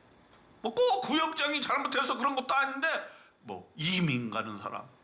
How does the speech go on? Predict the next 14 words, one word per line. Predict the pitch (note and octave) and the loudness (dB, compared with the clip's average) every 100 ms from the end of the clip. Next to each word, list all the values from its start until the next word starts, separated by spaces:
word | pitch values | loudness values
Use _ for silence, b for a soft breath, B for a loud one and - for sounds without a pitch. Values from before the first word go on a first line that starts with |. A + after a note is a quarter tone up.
| _ _ - | _ _ -6
예, | B2+ B2+ - - - - - - - - - | -6 -6 -16 -20 -20 -20 -20 -20 -20 -20 -12
또 | - A#2 D3 | -6 -2 -2
재개발로 | C3+ C#3+ E3+ D3 C3 C3 | 0 0 0 0 0 0
나가는 | A#2+ G2+ B2 C3 | -2 0 -2 -2
사람, | A#2+ A#2+ C#3 - - - - - - - - | -4 -6 -10 -18 -20 -20 -20 -20 -20 -18 -4
또 | C#3 E3 F3 | 0 2 2
직장이 | F3+ - G3 D#3 D3+ | -2 -2 0 0 0
저 | F3 - - | 0 0 0
지방에서 | D#3 D3 C#3 C3+ B2+ C#3 | 0 0 0 -2 -2 -4
집, | F3 - - - - D3+ C#3 | -4 -6 -20 -20 -10 -4 -4
지방으로 | - C#3 A#2+ A#2+ | -2 -2 -2 -2
내려가는, | C3+ C3 C3+ B2 C3+ - | -2 -4 -2 -6 -8 -6
이렇게 | C#4 - | -4 -4
해서 | A3 - | -4 -4